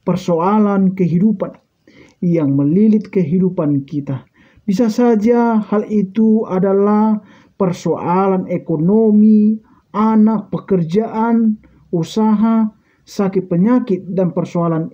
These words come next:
hidup lainnya. Saudaraku yang dikasihi oleh Yesus Kristus,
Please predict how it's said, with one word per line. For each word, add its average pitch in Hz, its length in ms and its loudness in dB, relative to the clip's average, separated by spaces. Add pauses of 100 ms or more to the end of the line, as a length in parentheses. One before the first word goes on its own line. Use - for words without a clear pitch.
(160)
hidup 247 240 0 (720)
lainnya. 202 480 0 (800)
Saudaraku 269 640 2
yang 233 180 4
dikasihi 208 460 0
oleh 196 260 2
Yesus 185 480 0
Kristus, - 800 -8